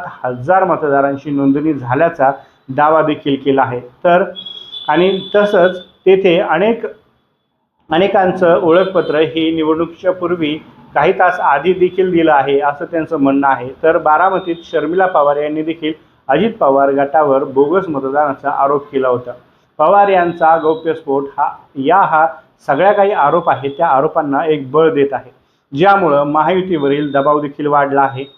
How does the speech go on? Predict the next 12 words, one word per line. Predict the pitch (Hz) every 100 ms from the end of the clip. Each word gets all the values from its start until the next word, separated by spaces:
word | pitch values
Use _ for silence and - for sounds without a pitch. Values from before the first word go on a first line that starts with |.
| _ _ _
विशेषतः | 156 175 208 - 156
अजित | 180 170 147 208 -
पवार | 156 156 156
यांच्या | 151 147 151
राष्ट्रवादी | 151 151 - 175 175
काँग्रेसवर | 151 135 143 143 143 139 - _ _ -
शरद | 185 196
पवार | 220 151 147
यांनी | 151 156 156
अप्रत्यक्षपणे | 156 - 165 - 180 - 170 143 143
निशाणा | 151 139 147 143
साधलाय, | 139 143 127 123